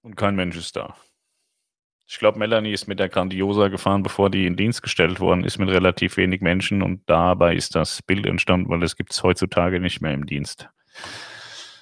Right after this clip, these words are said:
Das Bild habe ich, äh, geschossen auf den Kanaren. Da hat irgendjemand sein Auto geparkt, aber ein bisschen zu schwungvoll. Also der ging so um die Kurve und der ist scheinbar gerade ausgefahren, voll in die Steine.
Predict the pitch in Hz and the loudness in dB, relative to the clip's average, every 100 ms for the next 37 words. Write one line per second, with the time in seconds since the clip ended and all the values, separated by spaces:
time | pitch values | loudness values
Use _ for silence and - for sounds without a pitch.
0 | _ _ _ _ _ _ - 123 175 139 | _ _ _ _ _ _ -4 2 4 6
1 | 127 113 - 110 107 101 - 104 - 98 | 6 4 4 6 4 4 2 2 2 0
2 | 92 82 - 92 - 85 82 101 113 - | 2 2 2 -2 0 2 2 2 -2 -12
3 | _ _ _ 110 104 101 104 98 95 90 | _ _ _ -6 -2 0 0 0 0 0
4 | 73 107 104 92 - _ _ _ _ - | 2 2 0 -2 -6 _ _ _ _ 0
5 | 80 80 - - _ _ _ _ 90 85 | 0 0 -4 -20 _ _ _ _ -6 -6
6 | 85 - 85 76 - 82 73 65 - 101 | -6 -8 -8 -10 -12 -10 -10 -8 -8 -4
7 | 98 92 82 90 98 98 113 - 127 110 | -2 0 0 2 2 4 4 4 4 2
8 | 104 - 135 139 101 95 - - 95 98 | 2 6 6 8 6 6 6 4 4 4
9 | 90 90 87 87 - - - 92 - 92 | 2 2 4 4 2 -2 -2 -2 -2 -2
10 | 87 90 - 87 98 | -2 -6 -2 -2 -2